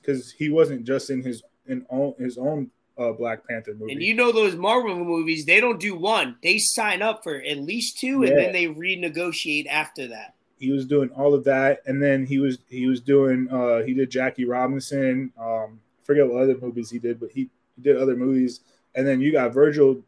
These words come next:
Speaker 1: He was the face of Louis Vuitton <laughs> for a minute, and he had his own shit with Off-White. So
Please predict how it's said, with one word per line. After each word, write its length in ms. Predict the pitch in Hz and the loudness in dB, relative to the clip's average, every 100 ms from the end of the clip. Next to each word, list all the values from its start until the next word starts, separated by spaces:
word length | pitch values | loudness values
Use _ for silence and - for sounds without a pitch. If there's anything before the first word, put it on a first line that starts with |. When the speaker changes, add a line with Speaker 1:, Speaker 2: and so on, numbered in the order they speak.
| _ _ - - _ _ _ | _ _ -20 -20 _ _ _
Speaker 1:
He 180 | 147 139 | 0 2
was 260 | 139 123 - | 2 -2 -6
the 100 | 127 | -4
face 340 | 135 143 - | 0 0 2
of 240 | 139 123 - _ _ _ | 0 0 -12 _ _ _
Louis 200 | 131 143 | 0 2
Vuitton 440 | 131 120 151 160 - _ _ - - - 202 175 208 - 190 175 143 - | 2 -2 -2 -2 -6 _ _ -20 -20 0 2 4 2 0 -6 -8 -12 -20
<laughs> 100 | _ | _
for 160 | 151 143 | 6 6
a 60 | |
minute, 320 | 139 170 139 131 | 6 0 -2 -2
and 220 | 147 165 | 0 0
he 100 | 160 | 2
had 160 | 151 147 | 2 2
his 160 | 131 | 0
own 380 | 143 143 139 131 _ _ - | 0 -2 -2 -8 _ _ -8
shit 240 | - 151 | -2 4
with 140 | 143 | 4
Off-White. 580 | 147 135 131 156 151 120 | 4 -2 2 4 4 2
So 380 | - 123 113 | -4 -6 -6